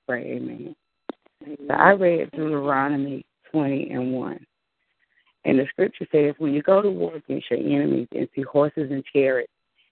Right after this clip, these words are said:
and an army greater than yours, do not be afraid of them, because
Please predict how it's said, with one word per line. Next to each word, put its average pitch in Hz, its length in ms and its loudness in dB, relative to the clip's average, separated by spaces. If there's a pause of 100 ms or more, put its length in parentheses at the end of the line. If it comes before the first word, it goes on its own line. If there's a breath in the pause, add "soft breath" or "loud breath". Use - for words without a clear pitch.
(140)
and 139 100 6
an 117 120 4
army 156 360 4
greater 147 400 4
than 131 240 -4
yours, 135 400 0 (540)
do 135 100 4
not 170 300 6
be 180 120 -4
afraid 147 480 0
of 127 160 -10
them, 113 260 -8 (260)
because 131 260 0